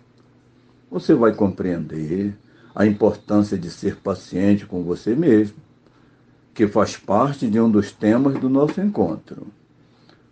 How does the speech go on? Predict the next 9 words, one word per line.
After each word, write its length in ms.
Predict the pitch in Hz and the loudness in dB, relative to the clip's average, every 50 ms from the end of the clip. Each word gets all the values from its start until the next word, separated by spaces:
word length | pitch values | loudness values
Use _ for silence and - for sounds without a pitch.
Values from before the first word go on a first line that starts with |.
| _ _ _ _ _ _ _ _ _ | _ _ _ _ _ _ _ _ _
Quantas 460 | - 330 339 311 - 247 143 107 82 | -4 -2 0 2 4 4 4 4 2
vezes 960 | 82 95 117 135 160 180 180 147 107 82 85 82 82 78 - - - - - - | 2 2 4 6 6 6 6 4 2 -4 -8 -8 -8 -10 -12 -16 -20 -20 -20 -10
não 280 | - 107 117 131 131 131 | -4 0 2 4 6 6
nos 240 | 135 135 135 135 - | 6 6 4 2 0
cansamos 1000 | - 123 110 101 101 - - - 104 104 113 131 135 123 107 95 87 85 80 - - _ - - - _ _ _ _ _ _ _ _ _ _ _ _ | 0 0 0 0 -2 -4 -8 -2 0 0 2 2 2 2 2 0 0 -4 -8 -12 -20 _ -20 -20 -20 _ _ _ _ _ _ _ _ _ _ _ _
das 200 | - 101 117 120 | -2 0 2 4
nossas 400 | 123 135 135 135 - 120 - - | 4 4 4 4 2 2 0 0
próprias 500 | - - 110 107 104 104 107 101 95 - | -2 0 2 4 4 4 2 0 2 2
atitudes? 960 | 101 90 - - 92 82 - - 76 76 78 - - - - - - - - | 0 0 0 -4 -8 -10 -10 -12 -14 -14 -14 -16 -20 -20 -20 -20 -20 -20 -20